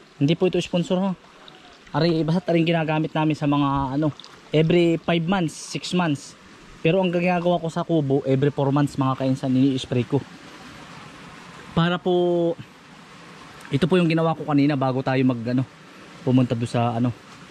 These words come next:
Para po maalagaan ninyo siya at tumagal ang kubo. Tapos yung ganyan, pinagbabahayan po yun ng mga insekto, eh. Ayan, pasintabi po sa mga kumakain. Ayan, dami nalaglag, oh. Ayan, mga kaisan, oh.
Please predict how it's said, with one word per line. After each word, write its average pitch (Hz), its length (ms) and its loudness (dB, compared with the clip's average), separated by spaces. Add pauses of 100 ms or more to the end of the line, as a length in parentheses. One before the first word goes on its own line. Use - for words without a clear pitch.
(1120)
Para 156 160 2
po 180 160 0
maalagaan 165 560 -2
ninyo 156 240 2
siya 165 240 0 (240)
at 139 80 -6
tumagal 139 400 2
ang 135 140 -2
kubo. 131 340 0 (600)
Tapos 143 400 -4
yung 147 480 2
ganyan, 135 480 2
pinagbabahayan 180 640 -2
po 185 160 -4
yun 180 160 2
ng 180 80 0
mga 175 160 -4
insekto, 180 320 -4
eh. 135 160 2 (240)
Ayan, 143 160 2
pasintabi 151 560 -2
po 156 160 -2
sa 151 80 2
mga 139 160 0
kumakain. 147 480 -2
Ayan, 175 160 -2
dami 151 160 0
nalaglag, 151 400 -2
oh. 170 80 -6 (880)
Ayan, 139 160 0
mga 135 160 -2
kaisan, 135 240 -4
oh. 139 80 -8